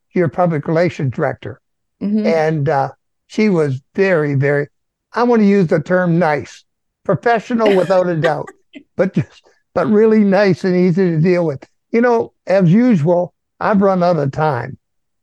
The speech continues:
Speaker 1: and I appreciate your coming on the program. My guest today has been Karen Worcester, and she's the executive director of the Wreaths Across America program. Fabulous program.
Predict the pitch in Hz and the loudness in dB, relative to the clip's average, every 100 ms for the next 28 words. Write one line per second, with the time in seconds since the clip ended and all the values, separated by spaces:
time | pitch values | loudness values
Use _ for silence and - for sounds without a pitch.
0 | _ _ 165 170 165 170 175 175 196 208 | _ _ -2 0 0 0 0 -2 0 0
1 | - 214 170 160 208 180 180 170 160 151 | 0 0 0 -2 -2 -2 -2 -2 -2 -4
2 | 165 151 147 147 - _ _ _ _ - | -2 -2 -4 -8 -10 _ _ _ _ -4
3 | 185 180 226 233 - 175 170 170 170 139 | 0 2 0 -2 -2 0 0 0 -2 -2
4 | 170 151 - 190 196 202 196 _ _ _ | -2 -4 -4 -4 -2 -4 -6 _ _ _
5 | - 196 170 - 156 - - - - _ | -2 0 0 -2 -4 -6 -10 -10 -12 _
6 | _ _ - 170 165 165 175 190 170 156 | _ _ -4 -2 0 -2 -2 0 0 2
7 | 165 143 165 190 - 214 175 180 165 151 | -2 -2 -2 -2 -2 -4 -2 -2 -2 -4
8 | 175 175 _ _ _ _ - 156 160 147 | -6 -8 _ _ _ _ -4 -2 0 0
9 | 151 147 131 _ _ _ _ _ - 180 | 0 0 -2 _ _ _ _ _ -2 2
10 | 214 196 202 - 196 180 175 - 156 170 | 2 0 -4 -4 -2 -2 -2 -2 -2 0
11 | 175 160 - 160 185 160 156 156 165 170 | -2 -2 -4 -6 -2 -2 -2 -4 -4 -8
12 | _ _ _ _ _ 214 208 190 196 180 | _ _ _ _ _ -2 0 2 2 0
13 | 143 - 175 156 156 165 | -4 -2 0 0 -4 -6